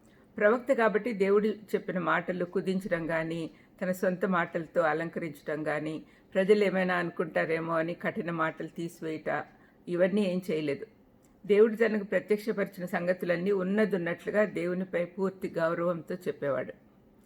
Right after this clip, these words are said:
సౌలుతో అమాలేకీయులను సంపూర్ణంగా హతం చేయమని దేవుడు చెప్పిన మాటలను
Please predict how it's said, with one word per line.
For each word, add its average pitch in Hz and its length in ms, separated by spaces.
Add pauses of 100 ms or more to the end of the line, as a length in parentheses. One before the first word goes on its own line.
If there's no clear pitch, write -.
(580)
సౌలుతో 233 440
అమాలేకీయులను 202 1080
సంపూర్ణంగా 180 720
హతం 180 460
చేయమని 165 320
దేవుడు 165 380
చెప్పిన 156 220
మాటలను 151 680